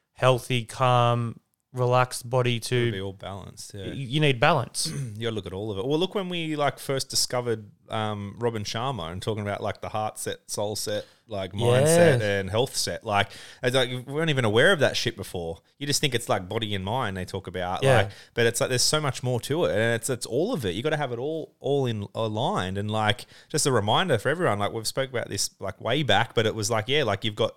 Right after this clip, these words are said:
Speaker 2: you haven't just got a mindset. You've got a mindset, a health set, a soul set, and what was the other one? Heart. Did I say heart
Speaker 1: Heart.
Speaker 2: set? Heart, mind, soul, health.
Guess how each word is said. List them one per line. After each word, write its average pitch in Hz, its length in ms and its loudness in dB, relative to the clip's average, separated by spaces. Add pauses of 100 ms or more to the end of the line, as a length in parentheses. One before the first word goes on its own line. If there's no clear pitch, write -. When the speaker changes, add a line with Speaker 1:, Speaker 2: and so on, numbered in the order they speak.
Speaker 2:
you 120 100 -6
haven't 143 180 -4
just 120 160 -2
got 127 100 2
a 98 60 0
mindset. 113 500 -2 (360)
You've 104 120 -12
got 110 300 2
a 101 40 -4
mindset, 135 640 0 (140)
a 104 420 2 (380)
health 131 280 2
set, - 500 2
a - 80 -6
soul 127 420 2
set, - 400 0 (220)
and 110 500 -4 (220)
what 123 100 -18
was 107 80 -12
the 110 100 -6
other 120 100 -8
one? 156 240 -12 (180)
Heart. 117 180 -6 (460)
Did 120 80 -10
I - 20 -6
say 117 160 -6
heart 117 160 -4
Speaker 1:
Heart. 135 380 6
Speaker 2:
set? - 80 -20 (400)
Heart, 143 380 -2
mind, 117 640 -4 (1120)
soul, 104 680 -6 (400)
health. - 460 -8